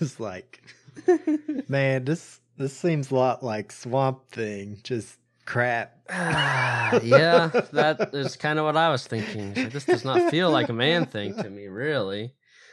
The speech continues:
Speaker 2: Um, Man Thing's a lot different. He's kind of a, he's a, he's kind of a weirdo, I would say. He's like, he's not, he's like a, almost a mindless monster. He's, like, kind of more of an empath. He feels emotions.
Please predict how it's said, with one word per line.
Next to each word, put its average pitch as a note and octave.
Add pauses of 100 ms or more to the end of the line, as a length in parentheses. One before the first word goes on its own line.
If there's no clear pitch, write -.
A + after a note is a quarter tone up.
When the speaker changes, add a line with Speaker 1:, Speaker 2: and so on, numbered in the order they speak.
(280)
Speaker 2:
Um, A#2
Man G3
Thing's D3+
a A#2+
lot B2
different. G2+
He's D3
kind D#3
of A2+
a, F#2 (520)
he's A#3+
a, C4 (120)
he's F#3
kind C4+
of F3
a D3+
weirdo, B2
I G#2+
would G#2+
say. G#2
He's D3+
like, D#3 (880)
he's D3+
not, F#3+
he's D#3
like F3+
a, C3
almost F#3
a D#3+
mindless C#3
monster. F3
He's, D3+
like, C3
kind C#3+
of A2+ (460)
more C#3
of B2+
an G#2+
empath. D#3+
He C3+
feels C3+
emotions. C3